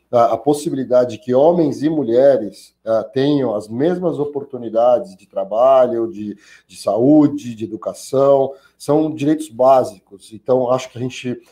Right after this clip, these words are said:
eh, teria uma sociedade melhor naquele país e uma sociedade humana mais justa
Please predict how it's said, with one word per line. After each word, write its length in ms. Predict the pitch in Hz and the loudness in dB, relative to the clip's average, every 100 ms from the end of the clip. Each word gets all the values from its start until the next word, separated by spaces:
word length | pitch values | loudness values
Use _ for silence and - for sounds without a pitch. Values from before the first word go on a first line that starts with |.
| _ 120 | _ -8
eh, 60 | |
teria 320 | 120 127 143 | -2 2 4
uma 140 | 143 135 | 4 0
sociedade 680 | 135 - 127 123 - 139 139 | -4 -6 -6 -4 -4 -4 -4
melhor 380 | 120 123 151 | -2 2 2
naquele 280 | 147 - 113 | 0 -4 -8
país 460 | - 110 123 170 175 | -6 -4 -4 -4 -6
e 180 | 220 214 | -8 -6
uma 160 | 175 | -6
sociedade 720 | 165 - 139 143 151 147 - - | -6 -8 -2 2 2 -2 -10 -8
humana 580 | 139 139 160 180 151 120 | -4 2 4 6 4 2
mais 300 | 120 131 113 | 0 -2 -2
justa 480 | 107 127 143 - | -8 -8 -8 -4